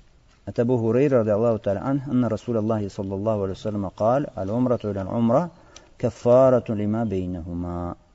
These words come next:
والحج المبرور ليس له جزاء إلا الجنة».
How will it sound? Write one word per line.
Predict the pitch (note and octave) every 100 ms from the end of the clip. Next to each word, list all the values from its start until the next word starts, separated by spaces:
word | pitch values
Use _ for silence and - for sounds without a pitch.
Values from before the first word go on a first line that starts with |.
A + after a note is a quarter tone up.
| _ _ - - -
والحج | - G2 - B2+ A2+
المبرور | G#2+ F#2+ G#2 A#2 C#3+ B2+
ليس | A#2 -
له | G2 G2
جزاء | F2+ E2+ F2+ A2+
إلا | A#2+ A#2+ F2+ D#2+
الجنة». | D2 D2+ D2 D2 _